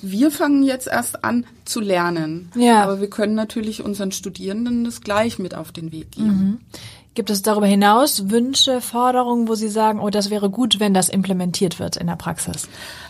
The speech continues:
Speaker 1: Ähm, ja, also ich glaube, wir müssen einfach, ähm, mehr Studien machen,
Speaker 2: Mhm.
Speaker 1: ähm, die das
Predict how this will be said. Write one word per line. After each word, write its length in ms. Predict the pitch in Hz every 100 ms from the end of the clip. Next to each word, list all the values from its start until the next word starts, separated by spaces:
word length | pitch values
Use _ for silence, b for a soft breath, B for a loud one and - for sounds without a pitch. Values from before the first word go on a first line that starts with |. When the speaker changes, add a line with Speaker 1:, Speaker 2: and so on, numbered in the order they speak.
| B
Speaker 1:
Ähm, 380 | 190 190 190 196 -
ja, 500 | 165 151 175 269 339
also 220 | - 196
ich 80 | 202
glaube, 380 | 190 185 196 185
wir 80 | 175
müssen 260 | 180 -
einfach, 520 | - 180 180 170 - -
ähm, 540 | 175 165 165 160 165 - -
mehr 380 | 175 175 208 254
Studien 520 | - 226 247 240 240
machen, 360 | 240 247 311 381 - _ -
Speaker 2:
Mhm. 400 | 208 190 180 196 196 B -
Speaker 1:
ähm, 300 | 202 208 202
die 140 | 208
das 300 | 202 202